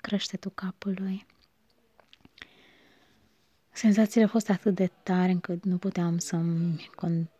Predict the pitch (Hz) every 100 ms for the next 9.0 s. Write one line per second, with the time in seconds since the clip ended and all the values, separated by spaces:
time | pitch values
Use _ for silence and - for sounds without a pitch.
0 | _ - _ - - 175 170 170 160 165
1 | 160 - 170 185 175 180 - 175 170 -
2 | 220 160 - 165 - - 160 - - 185
3 | 180 - 175 175 175 196 - - 180 -
4 | 180 196 202 - 180 190 190 190 190 -
5 | 185 180 - 190 185 - _ - - -
6 | - - 185 190 190 - 175 175 175 190
7 | 190 - - 165 160 165 - 180 180 180
8 | 165 170 165 - 185 175 165 165 170